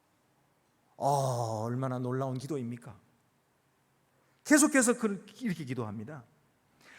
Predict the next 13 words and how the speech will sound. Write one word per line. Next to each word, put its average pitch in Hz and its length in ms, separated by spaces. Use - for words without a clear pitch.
"손을 370 460
내밀어 240 560
병을 330 520
낫게 - 340
하시옵고 190 540
표적과 320 640
기사가 185 440
거룩한 190 480
종 156 220
예수의 339 540
이름으로 247 440
이루어지게 403 600
하옵소서." 311 720